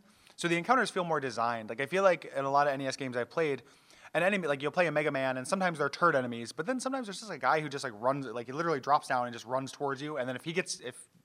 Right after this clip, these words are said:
you jump over him, he's, he was going somewhere else. Like, he's going to the store, and it was just lucky that you guys didn't bump into each other. Or, like, or a guy will just kinda land and walk back and forth for a little while and be,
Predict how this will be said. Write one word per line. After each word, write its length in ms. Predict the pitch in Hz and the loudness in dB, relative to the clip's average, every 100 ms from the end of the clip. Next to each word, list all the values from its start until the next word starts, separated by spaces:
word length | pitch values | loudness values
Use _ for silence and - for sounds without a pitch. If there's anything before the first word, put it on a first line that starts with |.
| - | -12
you 100 | 151 | -2
jump 220 | 165 156 | -2 0
over 200 | 160 214 | 0 0
him, 140 | 226 - - - | 0 -6 -20 -8
he's, 280 | 170 147 - | -6 -4 -6
he 120 | 143 | -4
was 100 | 190 | 0
going 180 | 165 165 | 2 0
somewhere 260 | 165 147 165 | -2 2 2
else. 200 | 131 139 | 2 -2
Like, 100 | 135 | -4
he's 140 | 147 | 0
going 160 | 156 151 | 2 2
to 60 | |
the 60 | 131 | 0
store, 260 | - 151 156 | 4 8 8
and 180 | 127 113 123 - 123 - 92 | 6 -4 -4 2 2 2 8
it 80 | 196 | 8
was 100 | 180 | 10
just 200 | 180 160 | 4 6
lucky 240 | 170 185 | 6 6
that 80 | 160 | 2
you 80 | 160 | 6
guys 160 | 160 | 6
didn't 160 | 160 147 | 6 4
bump 160 | 139 | 2
into 180 | 156 160 | 2 -2
each 140 | 131 131 | -4 -2
other. 240 | 123 117 | 0 0
Or, 200 | 131 170 | 6 8
like, 260 | 175 165 - - 127 | 8 6 -2 4 6
or 100 | 180 | 8
a 60 | 180 | 10
guy 180 | 185 185 | 10 8
will 80 | |
just 180 | 175 170 | 6 0
kinda 160 | - 156 160 | -2 -2 0
land 320 | 151 160 165 | 0 2 2
and 80 | 143 | 2
walk 220 | 135 131 | 2 2
back 160 | 139 131 | 4 4
and 120 | 131 | 2
forth 300 | 123 123 120 | -2 -2 -2
for 120 | 123 | -4
a 40 | 113 | -4
little 140 | 110 | 0
while 240 | 110 110 113 | 0 2 -2
and 120 | 107 | -6
be, 140 | 113 | -12